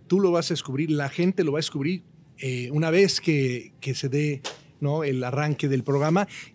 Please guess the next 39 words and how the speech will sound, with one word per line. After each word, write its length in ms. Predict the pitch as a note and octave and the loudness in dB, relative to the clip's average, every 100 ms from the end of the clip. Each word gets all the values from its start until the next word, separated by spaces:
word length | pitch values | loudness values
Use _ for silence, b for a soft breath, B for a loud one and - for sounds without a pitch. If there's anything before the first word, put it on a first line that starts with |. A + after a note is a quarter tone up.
| - - | -8 -2
Que, 100 | F#3+ | 0
pero 200 | G3 F#3 | 6 8
yo, 240 | G#3+ - - | 6 4 2
pero 160 | G3 | 2
sí 160 | - B3+ | 2 0
siento, 640 | - A#3 A3 A3+ A3 A3 - | 0 2 2 6 6 6 2
sí, 220 | A3+ A#3 | -2 -2
sí, 260 | - A3+ - | -4 -4 -2
sí 200 | - G#3+ | -2 -2
siento 400 | - G#3+ G#3+ G#3+ | 0 0 -2 -4
que 80 | C#3+ | -6
estoy 200 | - F#3+ | -2 0
en 60 | F#3 | 0
una 100 | F3+ | 0
etapa 240 | F3 F3+ | -2 -2
de 40 | |
mi 100 | D#3 | -2
vida 240 | C#3+ D#3+ D#3 | 0 0 0
mucho 420 | D#3 F#3+ - D#3+ | 0 0 0 -2
más 520 | B2+ C3 C#3+ D3+ - b b b | 0 -2 -2 -2 -6 b b b
emocional, 800 | D3+ C#3+ C#3+ D3 C#3 D3 C#3+ C3 | -2 0 2 0 0 2 2 0
mucho 320 | C3 C3+ - C3 | -2 -4 -2 -2
más 500 | C3 D3 D3+ D3+ - | -2 -2 -2 -4 -4
de 100 | C#3 | -2
amor, 520 | B2+ C3+ D#3 D3 A2 b b - A#2 | 0 0 2 0 -4 b b -20 -10
de, 180 | B2 | -8
de, 220 | A#2 C3 A#2+ | -6 -6 -4
de, 220 | B2+ A#2+ | -6 -4
de, 200 | B2 A#2 | -6 -6
de 80 | B2 | -6
equilibrio, 880 | - C3+ C#3+ E3+ D3 C3 B2 A2 b b - B2+ | -4 -2 2 2 2 2 0 -6 b b -14 -6
de, 240 | B2 A#2+ | -4 -4
de, 180 | A#2+ A#2 | -6 -8
de, 200 | B2 A#2+ | -8 -10
de, 180 | A#2+ A#2+ | -10 -12
de, 200 | B2 A#2 | -10 -12
de, 180 | A2 A#2 | -10 -8
del 180 | B2 A2+ | -6 -4
planeta, 720 | B2+ B2 D3+ E3 - B2 | -2 0 0 0 -2 -4